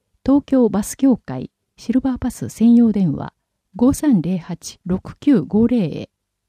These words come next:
土曜日曜祝日を除く午前九時から午後五時まで。七十歳以上で新規にシルバーパスの購入を希望する方は、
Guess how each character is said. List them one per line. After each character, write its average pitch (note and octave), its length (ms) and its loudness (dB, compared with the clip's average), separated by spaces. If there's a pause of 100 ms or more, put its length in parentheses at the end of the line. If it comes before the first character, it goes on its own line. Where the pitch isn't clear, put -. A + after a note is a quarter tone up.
(120)
土 A3 120 0
曜 C#4+ 180 0
日 E3+ 340 -4
曜 E3+ 140 -2
祝 - 260 -6
日 A3+ 220 -6
を G3+ 80 0
除 F#3 340 -2
く - 220 -8 (120)
午 - 140 0
前 G3 200 0
九 - 120 -8
時 - 140 -4
か - 140 -14
ら - 180 -12 (120)
午 B3+ 120 2
後 F#3+ 160 -4
五 G3+ 120 -2
時 E3+ 120 -4
ま C#3+ 140 -6
で。 - 180 -16 (720)
七 B3 220 4
十 D4+ 140 -4
歳 D4+ 300 -4
以 D4 40 0
上 E3 240 -2
で - 220 -10
新 D#4 260 2
規 F3+ 180 -4
に C#3+ 140 0
シ - 160 -4
ル G#3+ 60 2
バ A3+ 160 0
ー G#3 40 -6
パ G3+ 100 -4
ス - 140 -6
の B2 100 -2
購 G3 220 0
入 F#3+ 180 4
を E3+ 120 -2
希 - 140 -10
望 G3 140 0
す - 140 -8
る G3+ 80 -4
方 F3+ 280 -8
は、 C3 180 -8